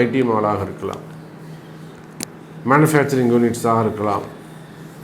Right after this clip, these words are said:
பெரிய நிறுவனங்களாக இருக்கலாம், அதே போல ஹாஸ்பிட்டல்ஸ், டாக்டர்ஸ், ஆடிட்டர்ஸ், அந்த தொழில் செய்யக்கூடியவர்கள்,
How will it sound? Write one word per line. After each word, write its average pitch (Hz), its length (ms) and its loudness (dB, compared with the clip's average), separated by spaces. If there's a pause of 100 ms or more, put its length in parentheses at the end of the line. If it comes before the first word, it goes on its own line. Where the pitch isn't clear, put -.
(960)
பெரிய 196 180 8 (140)
நிறுவனங்களாக 180 680 10 (120)
இருக்கலாம், 107 420 0 (1300)
அதே 170 140 12 (100)
போல 165 180 10 (1160)
ஹாஸ்பிட்டல்ஸ், 123 720 4 (260)
டாக்டர்ஸ், 143 520 4 (240)
ஆடிட்டர்ஸ், 147 520 2 (240)
அந்த 139 240 6
தொழில் 135 280 4
செய்யக்கூடியவர்கள், 107 760 4